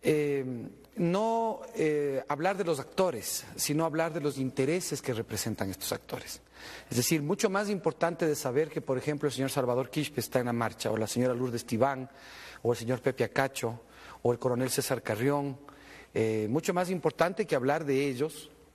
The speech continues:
es de hablar de qué intereses defienden ellos. Y sobre la base de eso poder entender que no se trata de ninguna forma de una cuestión, eh, espontánea.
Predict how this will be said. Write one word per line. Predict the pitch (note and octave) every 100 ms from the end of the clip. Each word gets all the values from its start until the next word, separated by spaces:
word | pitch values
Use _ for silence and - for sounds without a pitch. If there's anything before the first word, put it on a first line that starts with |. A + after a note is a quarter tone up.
| -
es | - C#3+
de |
hablar | D3+ D#3 E3
de | D#3
qué | -
intereses | E3 F3 C3+ D3 - C#3
defienden | A2 A#2+ G#2+ G#2+
ellos. | E3+ C3+ - - - _ _ _ - - - - - - -
Y | D#3+
sobre | F3 E3
la | D3+
base | F3+ A#3+ A#3
de | D#3+ D3+
eso | D#3+ G3+
poder | - C#3+ D#3+
entender | F3+ D#3+ C#3+ C3 B2 B2 - -
que | -
no | C3+ D3+
se | E3+ D#3
trata | - D3+ - D3+ D#3 - B2+
de | A#2+
ninguna | A#2+ A#2+ D3 D#3
forma | - B2 A2 B2 -
de | A#2 B2
una | C#3 C#3+ C#3 C3+ - - - -
cuestión, | C3 - - C3+ C#3 C3+ B2+ A2 - - - - -
eh, | - A2+ G#2+ G#2 G2+ G2 F#2 - - _ _ _ _ _ _ -
espontánea. | D#3+ - C3 A#2+ D#3 D3 A#2 F2